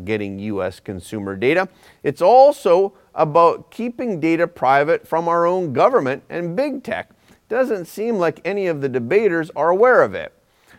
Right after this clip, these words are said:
With regard to the Ukraine war and the Middle East war, Kennedy's attitude is that if he were elected president, he would take immediate action to end the Ukraine war.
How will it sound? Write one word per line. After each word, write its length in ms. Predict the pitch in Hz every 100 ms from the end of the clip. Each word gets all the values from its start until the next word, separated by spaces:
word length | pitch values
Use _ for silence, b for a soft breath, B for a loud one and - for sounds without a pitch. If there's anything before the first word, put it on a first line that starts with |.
| b
With 200 | 190 -
regard 440 | 208 185 233 269 269
to 100 | 185
the 100 | 135
Ukraine 640 | 123 165 - 143 131 113
war 320 | 104 110 95
and 100 | 87
the 60 | 95
Middle 300 | 117 117 104
East 240 | 139 -
war, 260 | 107 123 127 b b b _
Kennedy's 480 | 175 214 202 185
attitude 560 | 139 147 160 143 143 131
is 240 | 135 127
that 320 | 117 135 135 -
if 200 | 120 113
he 120 | 185
were 180 | 208 196
elected 440 | 160 160 139 113
president, 500 | - 156 131 120 127 _ b b b
he 160 | - 147
would 260 | 131 110
take 380 | - 180 208 -
immediate 680 | - 110 113 156 220 220 - -
action 460 | 123 131 - 143
to 180 | 127 -
end 220 | 139 120
the 60 | 101
Ukraine 480 | 117 117 123 107 110
war. 300 | 127 107